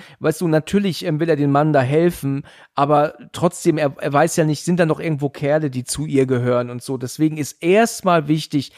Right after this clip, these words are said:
sich selbst zu schützen natürlich und auch die Cops zu rufen. Dann kann er den Mann ja auch noch retten. Aber erstmal ist es wichtig, zu gucken, dass man da nicht selbst in die Falle gerät.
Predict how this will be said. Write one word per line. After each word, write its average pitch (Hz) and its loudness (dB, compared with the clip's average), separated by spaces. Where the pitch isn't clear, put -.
sich 147 -4
selbst 165 0
zu 220 -8
schützen - -6
natürlich 160 0
und 220 2
auch 180 2
die 175 -6
Cops - -4
zu 143 -6
rufen. 127 -4
Dann 233 2
kann 233 -2
er 185 -2
den 180 -2
Mann 170 0
ja 151 0
auch 147 0
noch 151 -2
retten. 117 -4
Aber 135 2
erstmal 185 0
ist 151 -4
es 143 -12
wichtig, 170 -6
zu 139 -4
gucken, 170 0
dass 139 -2
man 143 4
da 139 4
nicht 139 0
selbst 147 2
in 160 -4
die 147 -2
Falle 160 0
gerät. 117 -2